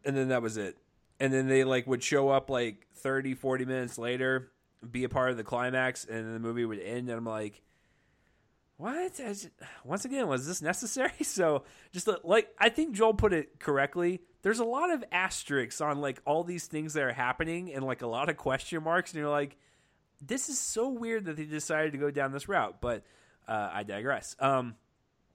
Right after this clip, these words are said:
but yeah, uh, even though their, their characters were kind of, uh, uh, flat and a little pointless, uh, you know, they, they do what they can, uh, with voice work.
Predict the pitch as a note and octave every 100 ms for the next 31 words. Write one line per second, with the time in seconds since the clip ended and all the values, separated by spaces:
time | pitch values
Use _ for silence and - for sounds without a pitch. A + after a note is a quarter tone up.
0 | _ - - F#3 G#3 C#3+ D3 D3 D3 F3+
1 | E3+ D#3 D3 C#3+ C3+ A#2 B2+ B2 C#3+ C3+
2 | C3 A#2+ A2+ G#2 _ _ - C3 A#2 A2
3 | A2 G2 G2 - _ _ _ _ _ _
4 | B2 A2+ G2+ F#2+ - D#3 D#3 C3+ B2 A#2
5 | - A#2+ C3 C3 G2+ E3+ F#3 B2+ A#2+ B2+
6 | - A#2 A2+ G#2+ F#2 _ - D#3+ G#2+ G#2
7 | _ _ - B2 G#2 B2 B2 B2+ B2 G#2
8 | G#2 - A#2+ A2 G2 F#2+ - G2+ F#2+ F#2
9 | G2 - G#2+ G#2 G2+ F#2